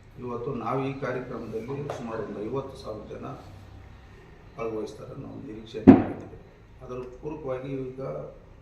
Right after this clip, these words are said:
ಎಲ್ಲ ಭಾಗದಲ್ಲೂ ಮುಖಂಡರಿಗೆ ನಾವು ಗಮನ ತಂದು ಇವತ್ತು ಪಕ್ಷಾತೀತವಾಗಿ ಅಂದಾಗ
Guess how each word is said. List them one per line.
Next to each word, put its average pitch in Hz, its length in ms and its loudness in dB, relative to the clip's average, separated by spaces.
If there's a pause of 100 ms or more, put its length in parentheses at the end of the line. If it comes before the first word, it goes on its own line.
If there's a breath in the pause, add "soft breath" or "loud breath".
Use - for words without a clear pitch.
(200)
ಎಲ್ಲ 110 140 -4 (160)
ಭಾಗದಲ್ಲೂ 123 420 -4
ಮುಖಂಡರಿಗೆ 123 580 -8
ನಾವು 113 180 -10
ಗಮನ 113 300 -10
ತಂದು - 260 -12 (1080)
ಇವತ್ತು 120 320 -8 (120)
ಪಕ್ಷಾತೀತವಾಗಿ 131 720 -2
ಅಂದಾಗ - 260 -6